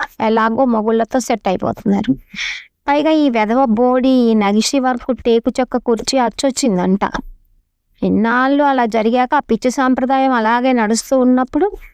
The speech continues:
ఇప్పుడు నేను పెళ్లి చూపుల్లో నా కాబోయే మొగుడిని తల పైకెత్తి చూస్తానని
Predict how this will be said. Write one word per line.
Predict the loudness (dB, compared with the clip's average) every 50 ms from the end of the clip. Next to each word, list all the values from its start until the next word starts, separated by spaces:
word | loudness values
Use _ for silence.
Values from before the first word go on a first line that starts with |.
| _ _ _ _ _ _ _ -6
ఇప్పుడు | -6 -6 -4 -2 0 0
నేను | 0 2 2 0 0
పెళ్లి | 0 0 0 0 0 -2
చూపుల్లో | -2 0 0 0 0
నా | 0 0 0 -2
కాబోయే | -2 -2 -2 -2 0 0 0 2 2
మొగుడిని | 2 2 2 2 0 0 0 -2
తల | -2 -2 -2 -2
పైకెత్తి | -2 -2 0 0 0 0 0 -2 -2 -2 -2
చూస్తానని | 0 0 0 0 -2 -2 -2 0 2 2 2 2 0 0